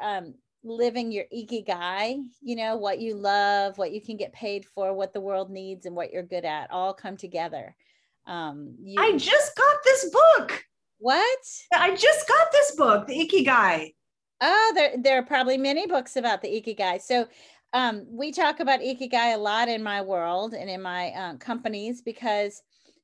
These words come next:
Speaker 1: we do that. You step into your power. You, your profession, your vocation, your mission, and your passion all come together.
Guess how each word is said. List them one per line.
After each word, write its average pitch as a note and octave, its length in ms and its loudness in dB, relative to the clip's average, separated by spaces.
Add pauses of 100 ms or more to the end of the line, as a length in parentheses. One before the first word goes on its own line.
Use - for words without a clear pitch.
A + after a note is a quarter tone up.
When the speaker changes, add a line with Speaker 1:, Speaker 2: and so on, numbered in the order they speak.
Speaker 1:
we A#3+ 220 -4
do B3 220 -6
that. F3 320 -6
You G#3 100 -8
step A3 400 -4
into B3 120 -2
your A#3+ 100 0
power. A#3+ 500 -4
You, G3 400 -8 (300)
your A#3 160 -2
profession, B3+ 920 -4
your G3+ 200 -8
vocation, A3 840 -6
your E3 160 -8
mission, A3 640 -6
and G#3 220 -10
your A3 100 -6
passion A3 680 -6
all G3 240 -4
come A#3 220 -4
together. G#3 440 -2